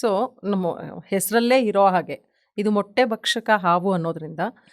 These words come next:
ಆ, ಬರೀ ಮೊಟ್ಟೆಯನ್ನೇ ಆಹಾರವನ್ನಾಗಿ ಸೇವಿಸುತ್ತಾ ಇಲ್ಲ ಬೇರೆ ಆಹಾರವನ್ನ ಕೂಡ ಇದು ಸೇವನೆ ಮಾಡುತ್ತಾ?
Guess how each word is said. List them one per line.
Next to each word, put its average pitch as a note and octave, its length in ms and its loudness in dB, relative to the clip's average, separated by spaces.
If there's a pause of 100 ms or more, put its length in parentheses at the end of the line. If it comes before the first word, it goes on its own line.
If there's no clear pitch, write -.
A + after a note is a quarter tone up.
(220)
ಆ, G#3 160 2
ಬರೀ F#3 220 2
ಮೊಟ್ಟೆಯನ್ನೇ A3+ 840 2
ಆಹಾರವನ್ನಾಗಿ G3 680 2
ಸೇವಿಸುತ್ತಾ F#3 520 -4
ಇಲ್ಲ B3+ 160 2
ಬೇರೆ G3 320 0
ಆಹಾರವನ್ನ F#3 600 0
ಕೂಡ F#3 220 -4
ಇದು F3+ 200 -2
ಸೇವನೆ E3+ 360 -4
ಮಾಡುತ್ತಾ? D3 720 -8